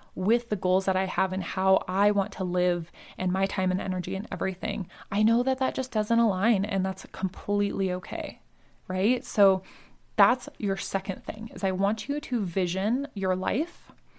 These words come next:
What does your ideal day look like? How are you spending your time and energy? Um, what do you want? How, how do you want to take care of yourself, right?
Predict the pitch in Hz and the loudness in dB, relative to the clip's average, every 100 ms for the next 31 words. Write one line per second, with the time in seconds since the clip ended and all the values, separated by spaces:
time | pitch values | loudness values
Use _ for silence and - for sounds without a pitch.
0 | - - - - - 185 254 269 269 262 | -20 -20 -20 -20 -6 2 4 4 4 4
1 | - 220 220 214 214 190 190 185 - - | 4 2 2 0 0 -2 0 -2 -4 -6
2 | - - 190 214 233 240 - 208 208 202 | -6 -8 -2 0 0 -2 -2 0 2 2
3 | - 180 175 175 180 190 190 - - - | -2 -4 -2 -2 -4 -6 -8 -12 -12 -16
4 | - - - - 185 190 202 - 202 - | -20 -20 -20 -10 -6 -4 -4 -6 -10 -12
5 | - 220 233 254 214 196 240 208 202 - | -4 -2 2 0 0 2 2 2 -2 -2
6 | 196 202 202 - 196 214 233 226 226 208 | 2 2 2 0 2 2 2 2 0 -4
7 | - 202 208 196 185 - 190 - - - | -2 0 0 -2 -6 0 -2 -2 -10 -18
8 | - 190 196 | -6 -2 -2